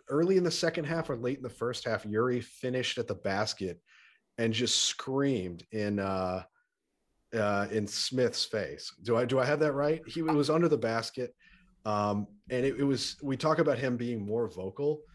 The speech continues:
and, and he really just, just roared. He, like, grabbed the ball from him or something. I, I, whatever the play was under the basket, um, that's one where I really noticed him being vocal in a way that I just am not used to.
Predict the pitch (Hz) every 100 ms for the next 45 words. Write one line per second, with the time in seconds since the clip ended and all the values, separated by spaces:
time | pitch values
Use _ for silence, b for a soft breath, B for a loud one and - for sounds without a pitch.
0 | b b _ 120 117 117 117 107 156 135
1 | 110 135 151 147 110 95 87 - 123 -
2 | - _ _ _ - 156 117 107 113 120
3 | 113 95 113 147 156 - 123 135 135 113
4 | 95 104 123 - 131 139 135 - 117 90
5 | - - 87 - - 127 190 175 - 147
6 | 135 117 110 110 101 101 107 - 107 104
7 | b b b b - 113 110 107 160 -
8 | 151 147 120 117 117 135 127 113 107 110
9 | 110 - 107 98 101 98 95 98 101 92
10 | 90 98 95 90 80 - - _ _ 104
11 | 98 95 92 98 - 92